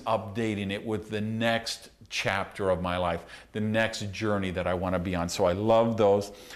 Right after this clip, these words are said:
I love affirmations. I love notes around the house. You hear about people that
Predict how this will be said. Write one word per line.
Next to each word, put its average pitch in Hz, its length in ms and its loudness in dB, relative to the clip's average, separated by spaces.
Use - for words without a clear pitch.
I 101 80 2
love 120 380 6
affirmations. 127 960 2
I 104 80 6
love 107 320 4
notes 123 360 2
around 117 300 0
the 117 80 0
house. 120 420 0
You 120 160 0
hear 120 140 6
about 113 300 2
people 120 320 0
that 113 220 2